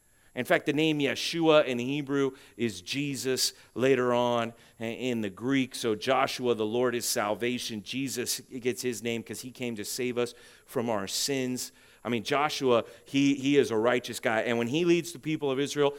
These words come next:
the people of Israel, they worship God. He's a good leader. So when, look what the people say in response to Joshua. Like, when Joshua's there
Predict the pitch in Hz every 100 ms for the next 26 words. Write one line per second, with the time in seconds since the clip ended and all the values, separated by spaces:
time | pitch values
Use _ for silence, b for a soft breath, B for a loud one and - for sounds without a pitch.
0 | B - 143 139 127 127 135 143 160 110
1 | 120 123 117 107 107 - 90 76 - _
2 | 123 110 104 101 127 113 110 80 - _
3 | _ _ _ _ _ _ _ _ _ _
4 | _ _ _ - 151 135 120 120 107 -
5 | - 170 262 - 135 180 165 131 - 156
6 | 135 98 95 - - _ _ _ _ _
7 | - 131 127 - 151 131 - 113 98 98
8 | 90 95 101 123 131 120 180 214 214 226
9 | 165 - 143 127